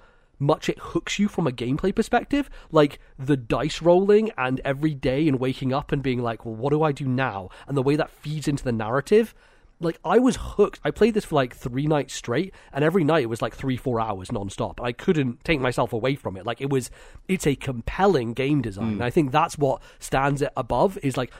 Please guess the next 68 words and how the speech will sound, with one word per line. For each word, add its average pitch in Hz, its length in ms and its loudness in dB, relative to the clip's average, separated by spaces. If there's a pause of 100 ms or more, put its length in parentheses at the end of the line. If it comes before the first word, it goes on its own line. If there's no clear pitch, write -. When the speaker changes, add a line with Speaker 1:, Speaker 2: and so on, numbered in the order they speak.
Speaker 1:
not 139 160 4
only 160 220 4
is 185 80 2
the 180 100 2
writing 185 260 2
next 196 220 0
level, 220 300 4 (180)
but 151 80 2
the 143 80 2
game 139 260 2
design 131 540 0
matches 135 600 -2
it, 175 180 2 (160)
and, 127 240 0
Speaker 2:
It's 120 80 -2
Speaker 1:
like, 113 80 0
Speaker 2:
got 117 240 2
the, 110 260 4
"I 107 120 2
need 120 220 6
to 110 100 -2
play 110 240 4
just 107 260 0
one 104 100 2
more 101 160 0
day. 90 340 -4 (180)
I'd 127 100 -4
Speaker 1:
Yeah. 123 120 0
Speaker 2:
rather 101 120 -2
play 98 200 -4
just 98 120 -4
Speaker 1:
Yeah. 113 120 -2
Speaker 2:
one 95 80 -4
more 95 100 -4
day," 87 420 -4
and, 92 460 -6 (560)
but 147 100 4
in 165 80 2
a 160 40 2
very 175 180 4
different 165 260 0
way 135 160 6
to 131 140 -4
Stardew 104 360 0
Valley. 95 300 0
Like, 80 240 -6
it's - 180 -10
too 120 140 -6
simplistic, 101 400 -4
Speaker 1:
Yeah. 139 160 4
Speaker 2:
I 95 60 0
think, 92 220 -8
to 90 100 -10
compare 87 240 -6
it - 100 -12
to - 80 -14
Stardew 87 320 -8
Valley 87 300 -4
as 147 80 0
Speaker 1:
No, 147 80 4
Speaker 2:
much 143 140 6
as 120 40 4
Speaker 1:
of 107 80 -2
Speaker 2:
you 95 60 -2
Speaker 1:
course 101 240 4
Speaker 2:
are - 20 -4
still, 98 220 0
Speaker 1:
not. 92 100 -10